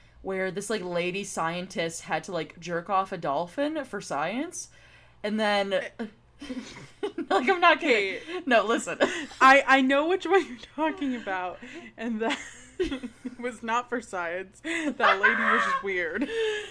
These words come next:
Speaker 1: Well, like, all I remember is that, like, from what I remember, I thought it was for science, but she was, like, talking about it, and she was like, "Yeah." And then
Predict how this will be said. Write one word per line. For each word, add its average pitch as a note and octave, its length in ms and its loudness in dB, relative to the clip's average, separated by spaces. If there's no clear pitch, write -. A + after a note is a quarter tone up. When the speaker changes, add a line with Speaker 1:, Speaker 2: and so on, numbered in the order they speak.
Speaker 1:
Well, G#4+ 160 4
like, - 280 -2
all F4+ 140 2
I A4 160 4
remember F4 360 0
is A#3+ 200 -2
that, B3 460 6
like, A#3 380 -4
from E4+ 320 0
what D#4 140 4
I B3+ 40 2
remember, F#3 680 0
I G3+ 100 2
thought A#3 220 4
it G#3+ 40 0
was G3+ 120 -4
for F#3+ 100 -8
science, C3+ 480 -6
but G3+ 300 0
she A#3 460 -2
was, B3 160 -4
like, B3 120 -2
talking A3+ 400 0
about F#3 220 2
it, F#3+ 160 2
and A#3 120 -2
she B3 120 -2
was A#3+ 160 -2
like, A#3 240 -4
"Yeah." F3 580 2
And G#3 180 -2
then A3+ 240 4